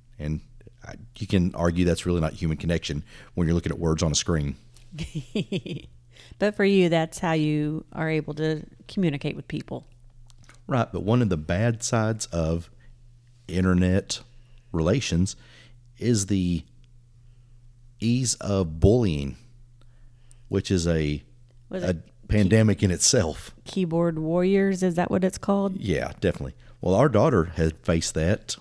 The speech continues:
Speaker 1: when she was approximately a freshman in high school. She had a medical disease and was out on leave, and one of these little bitches,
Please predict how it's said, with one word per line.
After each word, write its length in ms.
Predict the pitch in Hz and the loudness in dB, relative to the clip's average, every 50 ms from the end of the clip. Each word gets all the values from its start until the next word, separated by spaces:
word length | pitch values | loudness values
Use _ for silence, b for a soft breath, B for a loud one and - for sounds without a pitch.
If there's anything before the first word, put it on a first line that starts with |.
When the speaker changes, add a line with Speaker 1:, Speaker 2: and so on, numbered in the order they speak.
| - 104 | -10 -6
Speaker 1:
when 320 | 85 80 85 82 80 80 | -2 0 2 2 2 2
she 200 | 78 - - 98 | 0 0 -2 -2
was 280 | 98 95 92 85 78 - | 0 2 2 0 0 -2
approximately 580 | 90 78 - - 78 78 - - 85 80 80 78 | -4 -2 -2 -2 -2 -2 -2 -2 -2 0 0 0
a 200 | 73 73 71 71 | 0 -2 -2 -4
freshman 480 | - - - 80 85 - - 95 87 | -4 -2 -2 -2 -2 0 0 0 0
in 60 | 82 | 2
high 160 | 76 71 85 92 | 2 2 0 0
school. 360 | - - - 113 113 110 B B B B B B | 0 0 0 0 0 0 B B B B B B
She 240 | - - - 90 92 | -14 -8 -6 -2 -2
had 140 | 101 101 107 | 0 2 2
a 40 | |
medical 360 | 107 110 117 123 123 - - 82 | 2 2 2 0 -2 -2 -4 -4
disease 540 | 78 78 73 76 78 80 87 95 - - b b b b b b b b - | -4 -2 -2 0 0 0 0 -2 -4 -8 b b b b b b b b -10
and 300 | - - 78 78 78 76 | -6 -2 0 0 0 0
was 220 | 78 80 78 - - | 0 0 0 -2 -2
out 200 | - 90 87 90 | 0 2 2 4
on 240 | 87 90 87 85 85 | 4 4 4 2 2
leave, 360 | 95 104 95 85 87 87 - b b b b b b b - | 2 2 2 2 0 -2 -4 b b b b b b b -10
and 400 | - 82 80 80 78 78 80 - - - - - | -6 -2 0 0 0 0 -2 -2 -6 -12 -18 -10
one 200 | - 76 85 90 | -4 -2 0 2
of 100 | 92 85 | 2 2
these 220 | 85 90 87 82 | 0 0 -2 0
little 380 | 92 98 95 95 92 90 85 - - - - - - - - | 0 2 4 4 4 2 0 -4 -10 -20 -20 -20 -20 -18 -8
bitches, 580 | 87 90 123 139 - - 98 92 98 - - | -2 0 2 2 2 2 2 2 2 0 -2